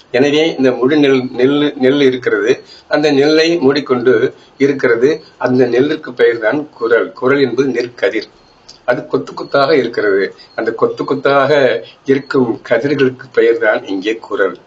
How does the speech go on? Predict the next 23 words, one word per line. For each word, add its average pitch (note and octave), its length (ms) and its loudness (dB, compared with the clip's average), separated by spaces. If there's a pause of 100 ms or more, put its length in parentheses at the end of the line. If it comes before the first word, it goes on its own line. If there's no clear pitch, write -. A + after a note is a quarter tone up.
இந்த A#2+ 180 -4
குரல் C3+ 340 0
அழகாக A2 460 0 (100)
ஆடுகிறது. G2 520 -2 (440)
முதலில் G2 360 -2
பயிர் B2 280 2
ஆடியது, B2+ 380 2 (400)
இப்பொழுது A2+ 540 -2 (1300)
இந்த D3 200 2
குரல் D3+ 300 0
என்று C3 140 0
சொல்லக்கூடிய A#2 500 -2 (340)
கதிர் C#3 340 -2
ஆடுகிறது. F#2+ 400 -4 (960)
சரியா? D3 300 0 (320)
"கற்றோடு C#3+ 440 0
குழையாடு" B2 400 2
என்ற A#2 240 -4
பாட்டு A#2 400 -2
கேட்டிருப்பீர்கள். - 680 -4
அதுபோல A#2+ 340 0 (520)
இந்த G#2+ 460 0
பயிரும் C#3+ 400 2